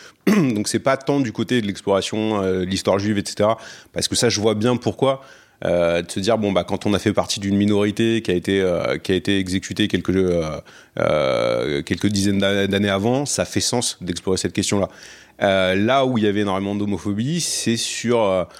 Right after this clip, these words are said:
euh, le fait de présenter comme une solution,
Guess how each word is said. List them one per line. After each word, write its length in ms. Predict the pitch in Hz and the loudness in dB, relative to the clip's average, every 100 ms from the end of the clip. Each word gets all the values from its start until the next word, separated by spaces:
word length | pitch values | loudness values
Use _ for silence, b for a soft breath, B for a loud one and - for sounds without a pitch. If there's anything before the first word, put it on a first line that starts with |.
| B B - | B B 0
euh, 520 | 87 87 82 78 64 | 2 2 0 0 0
le 180 | 95 104 | -2 -2
fait 200 | - 120 | -2 0
de 100 | 110 | -2
présenter 800 | - - 127 123 120 139 131 123 - - | -4 0 2 2 0 0 0 -2 -10 -4
comme 220 | 123 110 | 0 2
une 220 | 107 101 | 0 0
solution, 880 | - - - 127 123 117 - 127 | -4 -4 0 2 0 0 -2 -2